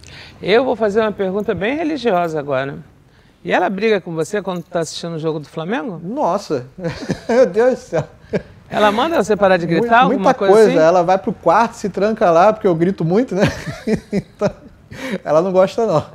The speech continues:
Speaker 2: Ela só gosta de ir no Maracanã. Ó, é engraçado, né? Em casa ela reclama, mas no Maracanã ela gosta de ir.
Speaker 1: Mas ela vai ao Maracanã?
Speaker 2: Claro,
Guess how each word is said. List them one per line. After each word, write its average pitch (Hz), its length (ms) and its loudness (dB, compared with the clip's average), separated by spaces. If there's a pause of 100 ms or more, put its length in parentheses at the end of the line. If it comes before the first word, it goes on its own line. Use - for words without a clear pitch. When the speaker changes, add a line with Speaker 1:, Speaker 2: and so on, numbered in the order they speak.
(200)
Speaker 2:
Ela 208 100 2
só 233 140 -2
gosta 269 180 2
de 277 80 -6
ir 311 60 0
no 330 40 -6
Maracanã. 311 580 0
Ó, 233 40 2
é 233 60 -2
engraçado, 202 460 2
né? 165 80 -4
Em 180 40 -4
casa 226 240 0
ela 311 100 2
reclama, 262 320 0
mas 175 120 -6
no 196 80 -6
Maracanã 202 440 -2
ela 226 140 0
gosta 220 300 -4
de 226 80 -12
ir. 135 180 -8
Speaker 1:
Mas 233 160 2
ela 254 220 4
vai 254 140 2
ao 320 80 2
Maracanã? 247 420 -2
Speaker 2:
Claro, 160 480 0